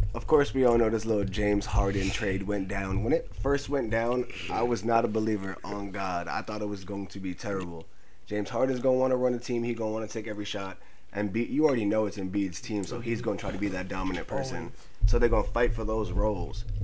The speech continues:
Speaker 1: Whenever you put all-star, all, all-stars together, it never works out. Look at the Lakers. <laughs>
Speaker 2: The Lakers.
Speaker 1: They have every single piece to win a championship, but, but they could barely win a game. And that's my team, and I'm talking crazy about them right now.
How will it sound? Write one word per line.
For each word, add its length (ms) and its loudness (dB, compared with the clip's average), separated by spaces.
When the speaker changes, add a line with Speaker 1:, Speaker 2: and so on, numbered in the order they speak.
Speaker 1:
Whenever 260 6
you 80 6
put 280 2
all-star, 540 -2
all, 180 -4
all-stars 540 2
together, 420 -2
it 120 0
never 300 2
works 300 -2
out. 200 -4
Look 340 -4
at 60 -2
the 100 0
Lakers. 500 -2
<laughs> 80 -2
Speaker 2:
The 140 6
Lakers. 300 2
Speaker 1:
They 60 4
have 200 4
every 340 2
single 380 4
piece 360 0
to 100 -4
win 120 4
a 60 0
championship, 680 -2
but, 140 -8
but 120 -6
they 120 0
could 160 -6
barely 280 -2
win 180 -4
a 40 -4
game. 380 -4
And 80 -6
that's 180 -6
my 160 -2
team, 320 -2
and 100 -4
I'm 80 -6
talking 320 -6
crazy 380 -6
about 220 -10
them 140 -8
right 120 -8
now. 220 -10